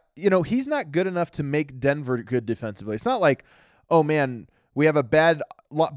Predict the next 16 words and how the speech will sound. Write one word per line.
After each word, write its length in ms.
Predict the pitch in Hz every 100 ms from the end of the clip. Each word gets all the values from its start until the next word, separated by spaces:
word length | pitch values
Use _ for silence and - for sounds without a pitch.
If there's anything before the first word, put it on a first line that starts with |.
| -
defensive 460 | 156 - 160 156
lineup 340 | 135 147 151 151
in 100 | 139
there, 100 | 131
but 120 | 131
we 80 | 127
throw 280 | - 156 143
Torrey 260 | - 151
Craig 300 | 131 151 143
in 80 | 135
there, 120 | 131
so 140 | 120 131
we'll 160 | 127
be 120 | 123
fine." 360 | 110 135 117 107
That, 140 | 190